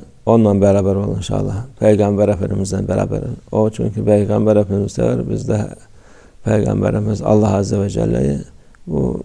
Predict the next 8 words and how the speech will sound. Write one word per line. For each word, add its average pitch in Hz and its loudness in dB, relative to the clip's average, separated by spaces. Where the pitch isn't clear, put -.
muhabbet 117 0
böyle 110 8
gider. 98 2
Allah 110 0
e, - -10
makamını 107 -2
âli 101 2
etsin. 101 -4